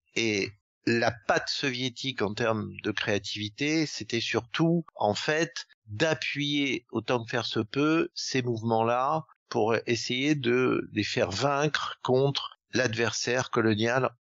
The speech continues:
puisque c'était souvent cet adversaire qui était la principale cible. Et puis, il y a un troisième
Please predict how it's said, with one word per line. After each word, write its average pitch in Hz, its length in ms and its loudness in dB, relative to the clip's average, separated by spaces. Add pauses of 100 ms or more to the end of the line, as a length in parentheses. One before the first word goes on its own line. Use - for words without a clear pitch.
puisque - 380 -2
c'était 107 300 -2
souvent 131 540 0 (220)
cet 123 440 -2 (100)
adversaire 120 560 0
qui - 100 -4
était 120 120 0
la 110 140 2
principale 127 580 0
cible. 101 520 0 (560)
Et - 100 2
puis, 214 380 -2
il 202 60 -4
y 180 80 0
a 180 320 0 (360)
un 120 120 0
troisième 151 1000 2